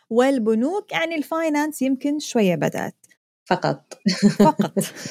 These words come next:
Speaker 2: <laughs>
Speaker 1: إذا حبيتي تكوني أي شيء تاني، كان المجال يمكن مفتوح، ولكن المجتمع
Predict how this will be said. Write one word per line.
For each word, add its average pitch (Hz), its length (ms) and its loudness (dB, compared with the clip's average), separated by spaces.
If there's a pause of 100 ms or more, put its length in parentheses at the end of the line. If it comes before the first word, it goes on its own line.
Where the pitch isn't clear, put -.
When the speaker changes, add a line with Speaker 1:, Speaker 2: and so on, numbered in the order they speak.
(160)
Speaker 2:
<laughs> - 480 -10
Speaker 1:
إذا 285 200 2
حبيتي 269 480 0
تكوني 302 400 -4
أي 311 140 0
شيء 226 260 2
تاني، 302 420 0
كان 311 220 -2
المجال 233 640 -2
يمكن 233 360 0
مفتوح، 254 600 -2
ولكن 226 420 0
المجتمع 208 560 -2